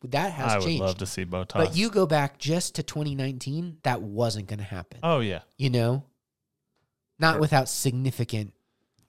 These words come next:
Speaker 1: misfortunes.
Speaker 2: So, so our midfield this year, I think, has a lot
Speaker 1: Most
Speaker 2: more
Speaker 1: competitive
Speaker 2: parity.
Speaker 1: midfield
Speaker 2: Yeah.
Speaker 1: in the history of the sport. There is, there's been races where we've had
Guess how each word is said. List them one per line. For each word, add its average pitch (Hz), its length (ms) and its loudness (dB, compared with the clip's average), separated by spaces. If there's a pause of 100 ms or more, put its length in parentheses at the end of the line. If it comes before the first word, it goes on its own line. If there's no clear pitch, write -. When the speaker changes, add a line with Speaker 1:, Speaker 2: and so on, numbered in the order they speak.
(220)
Speaker 1:
misfortunes. 113 720 -6
Speaker 2:
So, 143 240 4
so 143 200 2
our 143 120 6
midfield 123 440 2
this 104 220 0
year, 90 260 -4
I 92 80 -8
think, 95 440 -8
has 95 180 -4
a 90 40 -8
lot 170 100 0
Speaker 1:
Most 214 180 8
Speaker 2:
more 196 100 -2
Speaker 1:
competitive 185 520 2
Speaker 2:
parity. - 0 -
Speaker 1:
midfield 139 340 0
Speaker 2:
Yeah. 123 120 2 (360)
Speaker 1:
in 127 120 -4
the 117 60 0
history 110 260 -4
of 101 60 -6
the 95 40 -10
sport. - 280 -12 (1040)
There 196 160 6
is, 202 140 0
there's 180 220 0
been 190 160 -2
races 139 360 -4
where 117 100 -4
we've 135 180 -4
had 120 240 -4